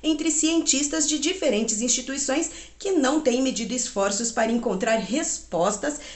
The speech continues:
que ajudem a enfrentar a pandemia. É o que tem sido feito através da Rede Vírus, iniciativa do Ministério da Ciência,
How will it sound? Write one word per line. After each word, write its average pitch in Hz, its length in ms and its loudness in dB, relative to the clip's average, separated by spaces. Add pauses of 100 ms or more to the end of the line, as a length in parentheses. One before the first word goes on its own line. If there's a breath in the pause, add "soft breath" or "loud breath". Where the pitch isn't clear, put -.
(100)
que 330 140 -4
ajudem 254 480 2
a 247 100 0
enfrentar 240 680 -2
a 220 40 2
pandemia. 170 840 0
É 269 100 0
o 277 100 2
que 311 120 0
tem 311 220 2
sido 240 320 -2
feito 220 360 0
através 220 440 0
da 233 80 0
Rede 226 360 -2
Vírus, 190 720 -4
iniciativa 156 520 -2
do 202 140 -2
Ministério 214 580 0
da 190 80 0
Ciência, 180 640 -2